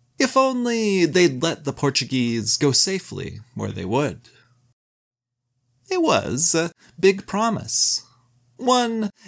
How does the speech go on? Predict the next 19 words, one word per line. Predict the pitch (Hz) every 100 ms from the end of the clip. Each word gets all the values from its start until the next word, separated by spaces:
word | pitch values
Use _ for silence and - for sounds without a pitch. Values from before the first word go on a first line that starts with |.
| 135
that | 165
his | 175
countrymen | - 156 - 147 131 135 127 117 -
were | 135
not | 131 120
entirely | 113 107 110 104 104 98 87
pleased | 175 190 - 107
with, | - 98 - - - _ _ _ _
telling | - 254 262 214
him | 220 202 175 - - -
to | 190
sit | - 202 147
down, | 147 185 120 - 113 - _ _ -
to |
shut | 110 - 131
up, | 135 - _ - _ -
and | 127 135
to |
stop | 165 208 190 -